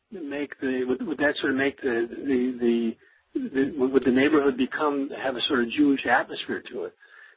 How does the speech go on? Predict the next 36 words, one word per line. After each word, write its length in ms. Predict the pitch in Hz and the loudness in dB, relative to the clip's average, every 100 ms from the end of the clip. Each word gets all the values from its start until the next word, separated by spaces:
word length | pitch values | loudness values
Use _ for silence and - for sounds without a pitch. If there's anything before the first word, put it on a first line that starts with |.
| - | -2
Now, 80 | |
if 80 | 135 | 4
you 120 | 190 | 8
answered 340 | 190 233 - 127 | 8 8 2 -2
yes 260 | 120 180 220 - | 0 0 0 -4
to 80 | 127 | -4
that, 320 | 98 101 110 - | -2 -4 -6 -6
you 220 | 151 156 | 0 0
would 140 | 139 | 0
consider 380 | - 127 - 127 | -4 -8 -4 -2
that 140 | 117 143 | 0 2
was 140 | 123 - _ _ _ - _ _ | 0 -2 _ _ _ -20 _ _
a 40 | 135 | -2
mark 360 | 127 135 160 | 6 6 6
against 420 | 117 117 190 226 | 2 0 -2 -2
you 140 | 120 107 | -6 -6
as 60 | 107 | -4
an 100 | 113 | -2
anti-Semite. 600 | 113 110 - 185 202 - _ _ - - - _ - | -2 -4 -2 -2 -2 -6 _ _ -20 -20 -20 _ 0
But, 220 | 165 - | 4 4
you 120 | 220 202 | 4 4
know, 220 | 147 165 | 6 4
I 60 | |
mean, 160 | 180 175 | 4 2
how 260 | 147 143 185 | 2 -2 -2
ridiculous 540 | 185 196 202 175 170 - | 0 2 2 -2 -10 -10
is 100 | 143 | -8
that? 300 | 156 185 - | -4 -2 -2
I 60 | 135 | -2
mean, 200 | 151 135 _ _ _ | -4 -6 _ _ _
in 80 | 180 | 2
other 140 | 185 185 | 6 6
words, 140 | 165 | 4
a-, 440 | 175 165 190 214 180 | 0 -2 -2 -2 2
anybody 440 | 240 220 185 160 | 4 6 4 4
who, 300 | 143 151 139 | 2 4 2